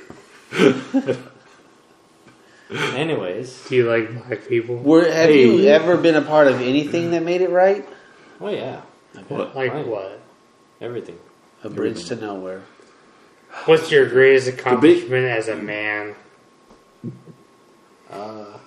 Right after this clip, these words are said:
Speaker 4: You can say drop the belt. I'll accept that.
Speaker 2: Yeah, drop the belt.
Speaker 4: High five.
Speaker 1: Anyway, the big, the big game next week for F and Jimmy <coughs> here,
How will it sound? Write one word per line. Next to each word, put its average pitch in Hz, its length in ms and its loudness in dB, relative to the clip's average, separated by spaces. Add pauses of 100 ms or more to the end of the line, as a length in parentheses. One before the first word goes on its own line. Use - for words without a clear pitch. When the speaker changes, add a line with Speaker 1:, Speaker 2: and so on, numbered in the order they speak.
(420)
Speaker 4:
You 131 120 -2
can 143 80 2
say 127 180 -4
drop 110 240 -2
the - 60 -16
belt. 104 300 -4
I'll 104 180 -8
accept 95 340 -16
that. 92 200 -16 (560)
Speaker 2:
Yeah, 90 140 -18 (180)
drop 107 220 -16
the - 80 -20 (120)
belt. 90 220 -20 (3500)
Speaker 4:
High 220 160 4
five. - 460 -6 (560)
Speaker 1:
Anyway, 113 480 4 (680)
the 127 80 -2
big, 165 400 4
the 113 60 -12
big 147 260 2
game 113 220 2
next 101 300 -6
week 107 240 -2 (1300)
for - 260 -4
F 107 160 0
and 101 80 -8
Jimmy 98 400 -4 (180)
<coughs> - 180 -20
here, 90 340 -8